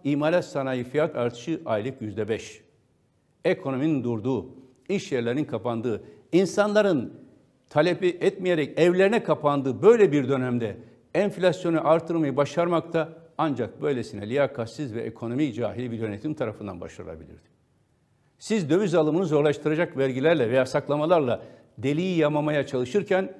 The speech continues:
millet bir yanda işsizlik ve yoksulluk, diğer yandan belini büken enflasyonla her şeyi bir kenara not ediyor. Özetle değerli kardeşlerim, değerli vatandaşlarım, Türkiye'de bir ekonomik kriz yaşadığımız için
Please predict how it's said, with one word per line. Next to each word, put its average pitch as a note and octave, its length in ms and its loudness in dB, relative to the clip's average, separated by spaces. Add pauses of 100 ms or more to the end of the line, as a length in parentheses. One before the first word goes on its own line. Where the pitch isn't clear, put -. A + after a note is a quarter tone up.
(280)
millet C3+ 400 -2
bir D#3 80 -4
yanda B2+ 260 -2
işsizlik B2+ 540 -8
ve A#2+ 80 -2
yoksulluk, B2 580 -4 (300)
diğer D3 220 4
yandan B2 460 -2
belini D3 300 -2
büken B2+ 200 -8
enflasyonla B2+ 800 -4 (240)
her D3+ 160 -2
şeyi G#2+ 300 -10
bir C3 140 -8
kenara B2 560 -8
not A2+ 200 -10
ediyor. G2+ 220 -12 (540)
Özetle C3 380 -2
değerli G#2 240 -2
kardeşlerim, F2+ 500 -14 (300)
değerli B2 220 0
vatandaşlarım, G2+ 640 -6 (680)
Türkiye'de D3 400 0
bir C#3+ 80 -2
ekonomik C3+ 440 -4
kriz B2 180 -4
yaşadığımız A#2+ 460 -2
için A2+ 380 -8